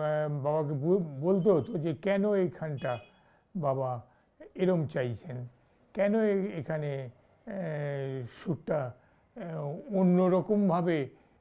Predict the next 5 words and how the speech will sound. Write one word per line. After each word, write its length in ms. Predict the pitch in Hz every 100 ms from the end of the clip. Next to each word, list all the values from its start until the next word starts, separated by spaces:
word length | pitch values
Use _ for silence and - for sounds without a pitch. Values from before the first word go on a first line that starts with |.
| _
আহ, 40 | 233 185 147 143 151 143 139 117 -
চলে 240 | 160 147
আসবে, 460 | 135 110 113 113 104 _ _ _ _
হ্যাঁ, 260 | 202 175 139 _ _ _ _ 226 180 131
প্রকৃতির 500 | 196 131 156 170